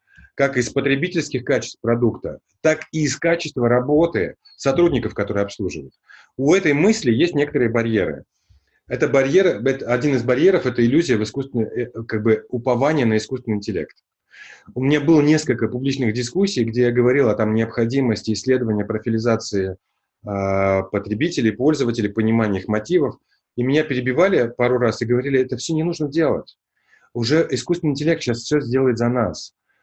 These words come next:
Он сделает с-, сервис удобным для каждого, не, не для профиля, не для какого-то сегмента, а прямо для каждого, для тебя, для меня и так далее".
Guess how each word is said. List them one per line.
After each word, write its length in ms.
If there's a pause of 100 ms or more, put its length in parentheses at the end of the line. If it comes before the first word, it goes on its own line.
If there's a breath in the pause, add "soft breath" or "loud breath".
(120)
Он 140
сделает 440
с-, 160 (420)
сервис 420
удобным 440
для 120
каждого, 540
не, 280
не 140
для 140
профиля, 540
не 160
для 100
какого-то 320
сегмента, 600 (280 loud breath)
а 60
прямо 240
для 140
каждого, 420
для 140
тебя, 300
для 120
меня 220
и 40
так 140
далее". 220